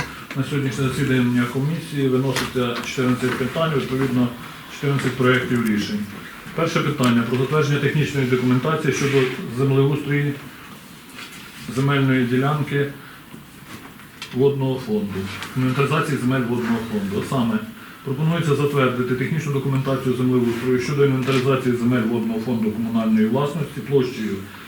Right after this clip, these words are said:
нуль цілих дев'яносто дев'ять десять га, кадастровий номер, відповідно,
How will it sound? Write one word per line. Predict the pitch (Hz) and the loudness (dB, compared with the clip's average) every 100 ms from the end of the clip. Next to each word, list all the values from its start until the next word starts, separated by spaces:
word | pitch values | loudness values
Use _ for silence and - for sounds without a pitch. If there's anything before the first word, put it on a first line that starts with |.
| - - | -12 -2
нуль | 151 147 | 0 0
цілих | 156 147 123 | 2 2 2
дев'яносто | 131 139 127 139 120 - - | 2 0 0 -2 -4 -6 -4
дев'ять | 127 127 113 107 | 0 2 2 0
десять | - 117 120 110 98 | 0 0 0 -2 -2
га, | - 139 - - | -4 -4 -6 -8
кадастровий | 127 135 - 135 135 | -2 -2 0 0 0
номер, | 135 135 131 | 0 0 0
відповідно, | 123 135 131 135 | -2 -2 -2 -2